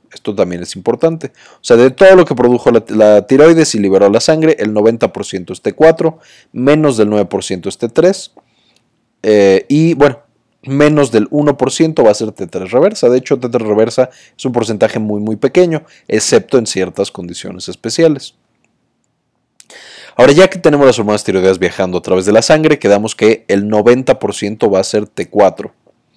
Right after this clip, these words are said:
o tiroxina. Este T cuatro, entonces, cuando llega a los capilares y cuando llega a las células, a todas las células del cuerpo, se va a enfrentar con dos hormonas, que son las desiodinasas.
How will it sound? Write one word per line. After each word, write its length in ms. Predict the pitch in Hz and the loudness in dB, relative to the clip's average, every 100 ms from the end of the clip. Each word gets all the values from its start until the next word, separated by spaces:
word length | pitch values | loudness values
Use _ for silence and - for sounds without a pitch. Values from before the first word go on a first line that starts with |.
| - - | -20 -18
o 160 | - 104 | -14 -8
tiroxina. 680 | 110 101 - 151 131 87 _ _ _ - _ - - - | -2 -2 0 -2 -2 -4 _ _ _ -20 _ -20 -14 0
Este 300 | 143 - 165 | 2 2 0
T 160 | 156 156 | 0 2
cuatro, 360 | 160 123 143 | 2 2 0
entonces, 480 | 135 135 107 120 113 | -2 -2 -2 -4 -4
cuando 340 | 113 92 90 | -2 -2 -4
llega 440 | 95 113 127 113 98 | -2 2 2 4 2
a 20 | |
los 180 | 92 - | 0 -4
capilares 560 | 92 - 101 110 98 82 | -4 -2 2 2 2 -8
y 40 | |
cuando 280 | 95 90 95 | -10 -8 -6
llega 440 | 95 117 107 92 | 0 2 4 2
a 40 | 92 | 2
las 180 | 101 | 0
células, 640 | - 160 143 107 92 - - _ - | 2 2 2 2 -2 -6 -20 _ -8
a 120 | 87 | -6
todas 340 | - 156 160 107 | 2 4 4 2
las 140 | 90 | 0
células 260 | 95 90 90 | -6 -8 -8
del 140 | 95 | -2
cuerpo, 420 | 143 113 - - _ - - - - | 0 0 -2 -12 _ -20 -20 -20 -8
se 160 | - | 2
va 80 | 127 | 2
a 40 | |
enfrentar 500 | 143 160 135 135 131 | 2 0 0 2 2
con 340 | 120 123 131 - | 2 -2 -2 -8
dos 380 | 98 95 95 - | -6 -2 -2 -2
hormonas, 560 | 107 113 156 147 117 - _ _ _ _ - | -2 0 0 -2 -6 -14 _ _ _ _ -10
que 100 | 101 | -8
son 220 | - 110 | -4 0
las 240 | 104 - - | 0 0 -12
desiodinasas. 1300 | 101 107 110 - - 107 104 98 90 - - - | -2 0 2 -2 -6 -2 -2 -2 -8 -12 -14 -14